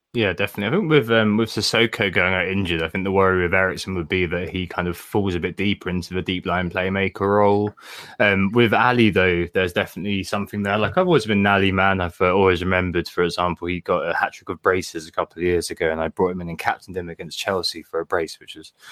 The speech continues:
obviously delicious. And there's five very good fixtures to come. Fulham away, Watford at home, Newcastle at home, Leicester at home, and Burnley away.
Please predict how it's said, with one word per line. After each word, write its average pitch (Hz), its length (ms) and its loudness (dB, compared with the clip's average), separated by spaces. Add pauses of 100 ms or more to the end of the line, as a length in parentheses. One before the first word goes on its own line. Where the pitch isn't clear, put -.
(260)
obviously 139 300 2
delicious. 117 520 2
And 123 140 2
there's 143 240 2
five 135 360 4
very 123 140 4
good 110 140 -2
fixtures - 340 -6
to - 80 -20
come. 120 220 -2 (120)
Fulham 147 160 6
away, 117 300 8
Watford 120 320 4
at 101 120 0
home, 107 680 0
Newcastle 120 440 0
at 107 60 -2
home, 107 120 -2
Leicester 107 300 -2
at 90 60 -2
home, 101 140 -2
and 90 120 -6
Burnley 95 340 0
away. 85 420 -2